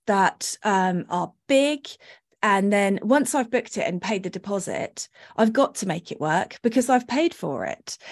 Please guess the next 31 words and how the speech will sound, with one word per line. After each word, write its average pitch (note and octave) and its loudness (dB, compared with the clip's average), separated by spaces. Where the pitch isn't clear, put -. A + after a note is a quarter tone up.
So A#3+ 2
I've A3+ 6
got A#3+ 2
to A3+ -6
sell E3 -4
the F3 -8
tickets. - -12
So A3+ 6
I've A3 6
got G#3+ 0
to A3 -8
get - -6
the E3 -6
bums D3+ -4
on - -8
seats. - -16
And G#3+ 4
then A3+ 8
as C4 2
it B3 -4
gets A3+ -4
nearer G3+ 2
to F#3+ -8
the F#3 -4
event, F3 -4
I F#3 -4
get - -8
more D#3+ -4
nervous, E3 -4
but A3 0
then G3 2